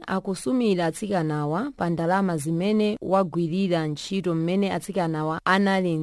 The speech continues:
ndi zaka zochepera nineteen. Jean wati akufuna twenty percent pa ndalama ya atsikanawa kuyambira mu chaka cha twenty twelve. Osaka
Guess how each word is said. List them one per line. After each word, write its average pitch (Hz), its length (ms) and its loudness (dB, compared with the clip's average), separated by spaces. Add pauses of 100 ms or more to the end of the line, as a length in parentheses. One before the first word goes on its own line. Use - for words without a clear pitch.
(160)
ndi 165 180 -2
zaka 180 360 0
zochepera 170 540 -4
nineteen. 160 760 -2
Jean 202 280 2
wati 190 580 2
akufuna 196 800 0
twenty 214 260 0
percent 185 560 0
pa 160 140 -2
ndalama 170 400 0
ya 175 180 2
atsikanawa 156 760 -2
kuyambira 190 500 0
mu 165 140 0
chaka 185 320 0
cha 185 220 0
twenty 185 440 0
twelve. 156 440 0
Osaka 214 800 2